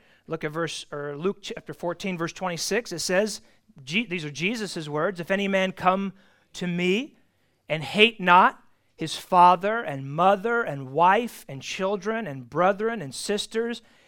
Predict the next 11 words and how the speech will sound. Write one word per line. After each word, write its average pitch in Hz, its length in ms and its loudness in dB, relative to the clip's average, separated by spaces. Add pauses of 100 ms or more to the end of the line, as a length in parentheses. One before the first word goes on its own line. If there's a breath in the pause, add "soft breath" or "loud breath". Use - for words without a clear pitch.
(140 soft breath)
yea, 214 280 8
and 226 80 4
his 196 160 0
own 240 240 4
life 233 300 6
also, 220 640 0 (360)
he 208 140 -2
cannot 190 640 4
be 180 320 -2
my 165 380 0
disciple." 190 760 -4